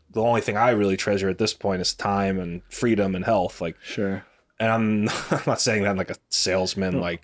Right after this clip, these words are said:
Speaker 2: well,
Speaker 1: you
Speaker 2: I,
Speaker 1: should
Speaker 2: I
Speaker 1: do
Speaker 2: also
Speaker 1: the same thing.
Speaker 2: I also think, like, the older you get, the more sentimentality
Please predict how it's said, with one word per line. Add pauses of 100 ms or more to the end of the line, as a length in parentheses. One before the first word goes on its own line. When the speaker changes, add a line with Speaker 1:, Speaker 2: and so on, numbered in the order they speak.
Speaker 2:
well,
Speaker 1:
you
Speaker 2:
I,
Speaker 1:
should (220)
Speaker 2:
I
Speaker 1:
do
Speaker 2:
also
Speaker 1:
the
same
thing.
Speaker 2:
I
also
think,
like,
the
older
you
get,
the
more
sentimentality